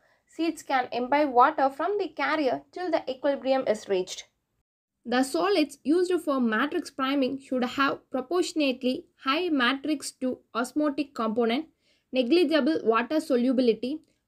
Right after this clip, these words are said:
low chemical reactivity, high water holding capacity, variable particle size, structure and porosity, high surface area, high bulk value, low bulk density, and ability to adhere to seed surfaces.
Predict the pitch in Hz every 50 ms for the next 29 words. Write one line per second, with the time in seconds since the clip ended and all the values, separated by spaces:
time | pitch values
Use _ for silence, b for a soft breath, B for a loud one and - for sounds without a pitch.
0 | - - 254 269 294 339 320 - - - 269 254 277 302 302 - 320 311 294 226
1 | 214 233 226 233 - _ - 285 247 247 202 202 240 254 277 269 b b b b
2 | b - 269 269 302 349 320 285 254 240 254 262 262 302 302 294 302 302 277 269
3 | 240 - - 240 247 247 - 262 208 - 247 269 311 320 b b b b b b
4 | - 254 277 294 339 339 311 277 339 330 - 240 233 214 240 269 269 - 285 269
5 | 269 - 233 214 233 269 269 - _ _ _ - - - 269 262 254 _ - -
6 | 320 330 - - - - - 240 262 277 269 269 254 240 240 254 269 269 - 254
7 | 208 - 254 285 339 - b b b b b - 277 302 359 320 - 277 269 269
8 | - 294 285 269 - - - 233 233 220 240 247 285 339 - _ - 269 269 311
9 | 330 269 226 233 247 269 277 - - 262 247 233 220 226 233 277 - - - -
10 | 220 233 247 311 339 320 - 214 233 294 269 220 208 226 233 240 233 277 - -
11 | 254 277 294 b b b b b b b - 233 254 262 - - 247 240 302 339
12 | 339 330 - 330 320 320 - 240 - - 220 233 269 277 302 302 285 285 277 269
13 | 269 - 254 254 247 - - 226 214 214 - 220 202 202 - 196 196 - - -